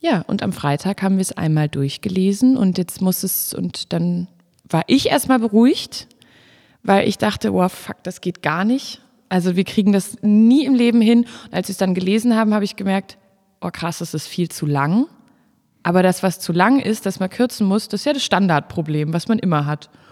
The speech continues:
Und wenn das jetzt das Größte ist, dann bin ich eigentlich erstmal zufrieden mit dem Stand. Und wir, äh, um's noch mal ein bisschen klarer zu machen, wir befinden uns im Dezember. Und im Januar ist Premiere. Wir haben extra diese drei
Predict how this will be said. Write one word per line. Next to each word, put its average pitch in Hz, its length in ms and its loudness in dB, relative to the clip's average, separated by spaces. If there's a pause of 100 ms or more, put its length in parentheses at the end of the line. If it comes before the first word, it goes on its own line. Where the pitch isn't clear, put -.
(100)
Und 190 120 2
wenn 190 120 6
das 220 180 4
jetzt 311 220 2
das - 140 -2
Größte 247 380 2
ist, - 260 -2
dann 226 100 2
bin 220 140 2
ich - 160 -4
eigentlich 208 640 -4 (640)
erstmal 185 340 2
zufrieden 175 420 -2
mit 147 140 -4
dem 156 100 -6
Stand. - 500 -6
Und 214 180 0
wir, 214 340 2
äh, 185 160 2
um's - 260 -2
noch 196 100 0
mal 190 140 2
ein 180 100 2
bisschen 175 220 -4
klarer 240 340 2
zu 220 140 -6
machen, 208 160 2
wir 208 100 2
befinden 240 400 2
uns 220 340 -2 (100)
im 196 180 0
Dezember. 185 600 0 (840)
Und - 340 0
im 226 340 2 (420)
Januar 185 460 2
ist - 140 -10
Premiere. 165 480 -2
Wir 170 100 0
haben 170 140 0
extra 185 360 -4
diese 175 260 -4
drei 185 440 2